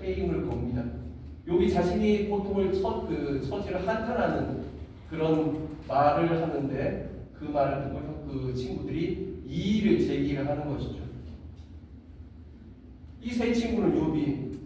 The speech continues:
자기가 저지른 죄가 있는데 그렇기 때문에 이 고통을 겪고 있다라고 생각을 합니다. "왜 의롭고 경건하던 네가 이런 처지가 되었겠냐? 누구도 보지 못했고 아마 너도 모를 수도 있겠지만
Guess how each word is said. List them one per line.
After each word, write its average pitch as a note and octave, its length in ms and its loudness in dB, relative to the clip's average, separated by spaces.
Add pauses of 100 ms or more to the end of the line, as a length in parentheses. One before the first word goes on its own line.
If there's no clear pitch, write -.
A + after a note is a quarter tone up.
(880)
자기가 - 500 4
저지른 - 520 -2
죄가 F3+ 460 0
있는데 - 1000 0 (720)
그렇기 G#3+ 360 2
때문에 G#3+ 340 4
이 E3+ 120 2
고통을 E3 380 0
겪고 D3 300 -4
있다라고 C3+ 720 -2
생각을 E3+ 460 -2
합니다. C#3 360 -4 (840)
"왜 A#4+ 160 4 (120)
의롭고 - 520 0
경건하던 D3 680 -2
네가 - 300 -2
이런 F#3 260 0
처지가 G3 440 -4
되었겠냐? B2 680 -4 (1000)
누구도 - 460 0
보지 F3 180 2
못했고 D3 640 0
아마 D3 260 4
너도 - 360 2
모를 C#4+ 200 2
수도 - 220 -2
있겠지만 - 680 -4